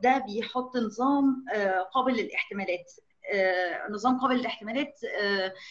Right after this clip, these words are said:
يعني عبارة عن معادلة في معاملات كتيرة جدا، تطبيقها بيؤدي إلى رقم معين هو ده، وهو الأشمل. يعني النظام التناوبي هو مسار أو موجود،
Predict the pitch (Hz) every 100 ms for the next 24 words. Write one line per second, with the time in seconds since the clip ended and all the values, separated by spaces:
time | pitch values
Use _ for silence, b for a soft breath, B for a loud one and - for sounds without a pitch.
0 | B B 226 240 233 202 196 226 247 208
1 | 240 220 208 220 175 - 262 240 208 208
2 | 247 254 247 269 277 262 285 254 330 339
3 | 339 - _ - 233 233 302 294 311 359
4 | 349 - 202 247 240 269 - 277 226 233
5 | 254 277 233 196 180 180 208 240 240 170
6 | - B B 208 320 294 220 214 - 254
7 | - 190 160 175 180 190 190 - 214 214
8 | 262 269 269 254 226 247 269 269 208 277
9 | 285 294 - _ _ 226 233 302 339 -
10 | 226 233 226 262